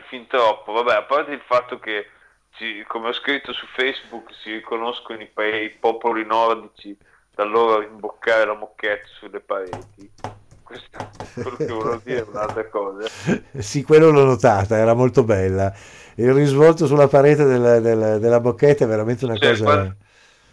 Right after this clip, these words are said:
Speaker 1: quando cominci a vedere la moquette usata come, anche come battiscopa, capisci di non essere in Italia.
Speaker 2: <laughs> Sì, esatto.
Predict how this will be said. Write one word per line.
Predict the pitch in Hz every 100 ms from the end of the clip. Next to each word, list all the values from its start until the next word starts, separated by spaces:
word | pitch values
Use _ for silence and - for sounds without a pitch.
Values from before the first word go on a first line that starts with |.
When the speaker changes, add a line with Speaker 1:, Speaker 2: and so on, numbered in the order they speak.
| _ _ _
Speaker 1:
quando | 135 139 151
cominci | 165 175 170
a | 139
vedere | 127 131 143
la | 127 127
moquette | 131 - 147 147 123
usata | 123 127 -
come, | 120 117
anche | 123 135 -
come | - 120
battiscopa, | 113 113 - - - - 120 117 123 117 -
capisci | 110 - 113 185 -
di | 196
non | 208
essere | 208 202 - 98
in |
Italia. | 98 - 95 92 - -
Speaker 2:
<laughs> | - -
Sì, | - 98 85 98
esatto. | 95 80 78 -